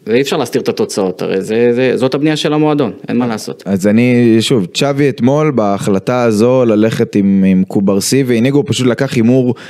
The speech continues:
Speaker 2: גדול מדי בתקופה שהקבוצה שלו, נכון שהיא ספגה רק שער אחד מול אלווס, אבל גם אלווס הייתה קרובה לכבוש יותר משער אחד,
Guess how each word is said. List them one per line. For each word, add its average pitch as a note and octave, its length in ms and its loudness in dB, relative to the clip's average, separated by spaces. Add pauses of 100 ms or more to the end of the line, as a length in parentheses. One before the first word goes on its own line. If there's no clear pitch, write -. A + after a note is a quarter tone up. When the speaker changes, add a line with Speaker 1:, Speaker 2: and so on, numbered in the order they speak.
(300)
Speaker 2:
גדול C3+ 320 0
מדי C#3+ 580 0
בתקופה A2 600 0
שהקבוצה A2+ 500 0
שלו, B2+ 200 2
נכון B2+ 240 -2
שהיא E3+ 120 -2
ספגה C3+ 240 0
רק B2 160 -2
שער A#2+ 200 0
אחד A#2 180 -2
מול A#2 140 2
אלווס, G#2+ 420 0
אבל F#2+ 120 0
גם A2+ 200 0
אלווס A#2+ 380 0
הייתה G#2 200 -2
קרובה G#2+ 480 0
לכבוש G#2 400 0 (280)
יותר D#3 240 -2
משער C#3+ 400 0
אחד, B2+ 240 -2